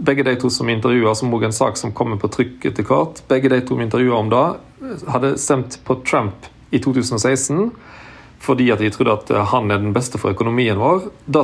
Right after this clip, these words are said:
tror de fremdeles, selv om økonomien har fått en, eh, solid knekk etter koronaviruset, men de tror at han kan få økonomien tilbake på fote. Men så er de skeptiske til,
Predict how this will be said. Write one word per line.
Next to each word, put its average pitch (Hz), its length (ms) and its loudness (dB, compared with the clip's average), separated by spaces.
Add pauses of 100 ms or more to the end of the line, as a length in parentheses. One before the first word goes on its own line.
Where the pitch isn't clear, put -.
tror 165 220 2
de - 80 0
fremdeles, 117 520 0
selv 127 280 0
om 110 140 0
økonomien 113 440 0
har 110 140 0
fått 117 160 -4
en, 107 220 0
eh, 110 240 -2
solid 123 460 0
knekk - 440 -6
etter - 180 0
koronaviruset, 107 960 0
men 139 140 0
de 123 80 2
tror 123 320 0
at 107 60 -2
han 107 320 -2
kan 113 340 -4 (280)
få 131 160 0
økonomien 127 340 2
tilbake 113 340 0
på 113 80 -6
fote. 139 500 0 (640)
Men 135 380 2
så 147 160 2
er 131 40 2
de 127 80 2
skeptiske - 720 -4
til, 113 360 0